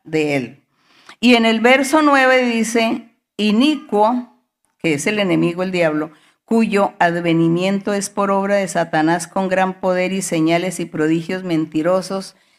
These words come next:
Dice que el diablo también va a poner, y ya puso desde aquel entonces, desde hace dos mil años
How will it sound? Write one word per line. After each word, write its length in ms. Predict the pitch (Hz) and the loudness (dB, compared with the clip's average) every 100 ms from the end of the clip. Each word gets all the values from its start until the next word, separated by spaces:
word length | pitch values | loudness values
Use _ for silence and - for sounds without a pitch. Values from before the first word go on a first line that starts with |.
| _ | _
Dice 400 | 170 170 180 202 | -8 -4 -2 -4
que 520 | - 190 160 160 _ _ _ - | -2 -2 -2 -6 _ _ _ -6
el 220 | 185 196 | -4 -2
diablo 520 | 196 196 190 190 196 | 0 2 2 0 -4
también 500 | 196 175 170 180 185 | -4 -4 -4 -4 -2
va 160 | 180 180 | 0 2
a 100 | 185 | 0
poner, 600 | 170 165 170 175 170 _ _ - | -2 0 0 -2 -6 _ _ -6
y 140 | 190 | -2
ya 300 | 175 202 202 | 0 0 0
puso 460 | 247 269 247 175 139 | 0 0 0 -4 -4
desde 380 | 160 156 151 151 | -4 -4 -2 -4
aquel 480 | 151 185 202 208 - | -4 -4 -4 -6 -10
entonces, 960 | 208 202 208 202 196 196 196 190 - _ _ _ _ | -10 -8 -4 -2 -2 -6 -8 -10 -14 _ _ _ _
desde 440 | 165 175 165 165 | -6 -2 0 2
hace 240 | 170 170 | 2 0
dos 180 | 202 180 | -4 -2
mil 240 | 170 180 196 | -2 -2 -2
años 540 | 196 196 190 196 - | -2 -2 -6 -10 -14